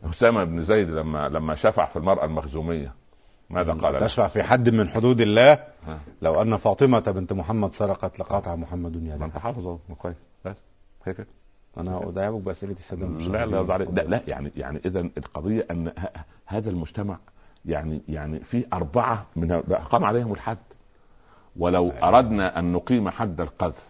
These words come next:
Speaker 1: في العالم الإسلامي،
Speaker 2: مم.
Speaker 1: لتحولت الميادين كلها إلى محدودين وحادين.
Speaker 2: صحيح، أحسن.
Speaker 1: ورأى الحسن البصري أحد الأمراء يحد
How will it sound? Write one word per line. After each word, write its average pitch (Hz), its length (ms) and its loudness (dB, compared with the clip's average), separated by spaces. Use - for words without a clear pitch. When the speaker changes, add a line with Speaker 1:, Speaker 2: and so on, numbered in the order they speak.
Speaker 1:
في 67 60 -8
العالم 87 340 0
الإسلامي، 101 520 -6
Speaker 2:
مم. 82 100 -6
Speaker 1:
لتحولت 95 580 2
الميادين 85 440 0
كلها 87 480 -4
إلى 78 280 -4
محدودين 80 800 -2
وحادين. 69 560 -8
Speaker 2:
صحيح، 92 380 -10
أحسن. 82 300 -14
Speaker 1:
ورأى 95 340 6
الحسن 98 380 0
البصري 87 640 -2
أحد 82 220 -2
الأمراء 80 580 -2
يحد 80 580 -2